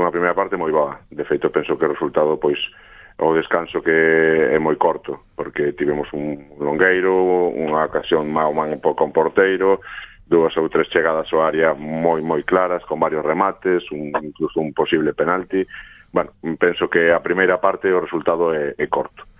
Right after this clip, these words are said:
Eh, bueno, falamos no descanso sempre que temos, que te, que te vas con ventaxa, eh, bueno, con, facendo ese tipo de partido, pois é un, é un pouco inevitable, aínda que non o queiras, pois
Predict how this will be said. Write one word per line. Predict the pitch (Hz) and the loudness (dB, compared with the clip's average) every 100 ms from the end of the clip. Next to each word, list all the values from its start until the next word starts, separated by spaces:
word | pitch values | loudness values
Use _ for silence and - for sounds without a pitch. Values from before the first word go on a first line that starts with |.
| - - - - - | -20 -20 -20 -20 -2
Eh, | 87 85 85 | 2 2 2
bueno, | 107 85 | 2 0
falamos | - 101 101 98 | 0 0 0 -2
no | 98 | -2
descanso | 95 107 101 98 98 98 101 101 95 92 | -2 -2 -2 0 2 4 4 4 2 0
sempre | 98 95 92 | -2 0 0
que | 92 | 2
temos, | 95 95 92 92 - - - | 0 0 2 0 -2 -12 -2
que | 85 | -2
te, | - 85 | 2 2
que | 85 82 | 2 2
te | 87 | 2
vas | 90 - | 2 0
con | 90 | 0
ventaxa, | 87 90 104 90 82 | 2 2 2 0 -2
eh, | 80 78 | 0 0
bueno, | 92 73 | -2 -4
con, | - 78 73 71 71 - _ - | -4 -4 -6 -10 -16 -20 _ -6
facendo | 85 78 92 87 | -2 2 2 2
ese | 87 90 - | 2 2 0
tipo | 87 85 | 2 2
de | 82 | 2
partido, | 85 - 101 78 73 - - - - _ | 0 0 2 2 -2 -8 -16 -20 -20 _
pois | 92 90 87 - | 2 4 2 2
é | 92 | 2
un, | 90 90 87 85 87 85 85 82 80 58 - | 2 0 -4 -4 -2 -2 0 -2 -4 -6 0
é | 80 | 2
un | 98 | 2
pouco | 92 107 117 117 113 110 107 101 | 2 2 4 4 6 6 6 4
inevitable, | 104 101 98 131 113 85 | 2 2 0 2 0 0
aínda | 82 82 80 | -6 -6 -4
que | 85 | -2
non | 87 | 0
o | 85 | 0
queiras, | 101 82 76 | 2 0 -2
pois | - | -2